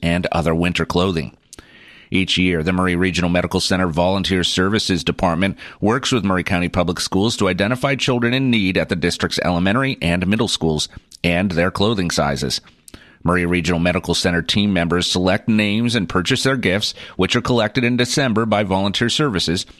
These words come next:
organized and delivered to each school with the help of the Murray Regional Medical Center Supply Chain and Facility Services Departments. "We are always grateful to be able to give back to our community and help local children in need,"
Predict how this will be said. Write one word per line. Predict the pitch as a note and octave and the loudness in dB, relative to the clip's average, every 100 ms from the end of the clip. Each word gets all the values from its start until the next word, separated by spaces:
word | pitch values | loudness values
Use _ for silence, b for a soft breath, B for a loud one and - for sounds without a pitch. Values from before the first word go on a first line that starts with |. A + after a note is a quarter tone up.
| B | B
organized | - F2 F#2 F2+ G2+ G2 | -2 0 0 0 0 0
and | A2 | 0
delivered | F#2+ E2+ F2 | 0 0 0
to | F#2 | 0
each | D2+ A#2 - | 0 0 -2
school | - G2 E2+ | 0 0 2
with | F2+ | 0
the | F2 | 0
help | F2+ F#2+ | 0 0
of | G#2+ | -2
the | G#2+ | -2
Murray | F#2+ F#2 G2 | 0 0 0
Regional | G2 F2+ F2 F#2 | 0 0 0 0
Medical | F2 F2 F2+ | 0 0 -2
Center | E2+ F#2+ F2 | 0 0 0
Supply | - E2 A2+ A2+ | -2 -2 0 0
Chain | B2 B2 B2 B2 | -2 -2 0 -2
and | - F#2 | -2 -2
Facility | F#2 A2 - G2 F2 E2+ | 0 -2 0 0 0 0
Services | - C3 A#2+ - C#2+ | 0 0 0 -2 -2
Departments. | - - C#2 C#2 - - _ _ _ _ _ _ _ _ _ B B B B B | -2 -2 -2 -2 -4 -10 _ _ _ _ _ _ _ _ _ B B B B B
"We | A2+ | 0
are | A#2 | 2
always | C#3+ D#3+ C#3+ | 2 0 0
grateful | - C#3 B2 D3 | 0 0 0 -2
to | - | 0
be | E2 | 0
able | E2+ G#2 | 0 0
to | F2+ | -2
give | E2+ G#2 F2+ | 0 -2 0
back | F2+ - | -2 -2
to | - | -2
our | D2+ | -2
community | - E2 E2 D#2+ F2 E2 | 0 0 0 0 -2 0
and | F#2 | -2
help | E2+ G2+ G2+ | 0 -2 0
local | G2+ G#2 A2+ | 0 0 0
children | - A#2+ A#2+ | 0 0 0
in | B2+ C3 | 0 0
need," | B2 D#2 | 0 -2